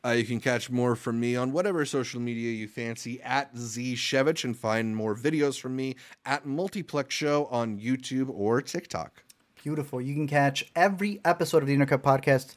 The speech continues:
Speaker 2: on iTunes, Anchor, Spotify, or whatever your favorite podcatcher is. But you can watch the live show every week here. Big shout out to the chat, to Devesh, to Do-, Josh,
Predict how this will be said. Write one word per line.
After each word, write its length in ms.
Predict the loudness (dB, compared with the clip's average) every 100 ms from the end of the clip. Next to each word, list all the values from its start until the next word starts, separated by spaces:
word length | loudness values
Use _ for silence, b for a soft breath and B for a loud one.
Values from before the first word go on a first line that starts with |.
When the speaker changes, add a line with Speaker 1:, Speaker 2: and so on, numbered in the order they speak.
| B
Speaker 2:
on 140 | -4 0
iTunes, 460 | 0 -2 -2 -2
Anchor, 180 | 0 -2
Spotify, 420 | 0 2 4 4 2
or 60 |
whatever 220 | 2 0
your 140 | 0 -2
favorite 240 | -2 -4
podcatcher 480 | -4 -2 -2 -2 0
is. 240 | 4 4 2 B
But 100 | -4
you 60 | 2
can 100 | 4
watch 220 | 4 2
the 80 | -2
live 400 | 2 2 2 2
show 200 | 2 4
every 280 | 4 4
week 240 | 2 -2 0
here. 180 | 2 4
Big 160 | 2
shout 280 | 2 6 8
out 180 | 6 4
to 160 | -2 0
the 140 | 0
chat, 500 | 0 2 6 6 4
to 80 | -2
Devesh, 540 | -6 0 4 4 2 -4
to 100 | -4
Do-, 240 | 0 0
Josh, 400 | 4 4 4 2